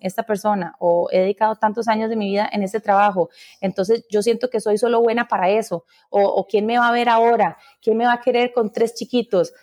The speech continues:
Eh, ¿verdad? Entonces uno solito se boicotea los pensamientos, y vos sabes que vos sí, uno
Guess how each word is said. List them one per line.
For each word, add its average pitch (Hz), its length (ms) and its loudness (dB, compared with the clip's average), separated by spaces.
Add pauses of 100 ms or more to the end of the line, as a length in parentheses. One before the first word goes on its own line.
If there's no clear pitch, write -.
(140)
Eh, 202 300 0
¿verdad? 247 480 0
Entonces 220 440 -2
uno 285 280 -2
solito 294 520 0
se 277 140 -2
boicotea 214 680 0
los 190 160 -4
pensamientos, 196 680 -6
y 185 60 -6
vos 175 140 0
sabes 247 200 -2
que 269 120 -2
vos 269 140 -2
sí, 262 120 -4
uno 262 320 -2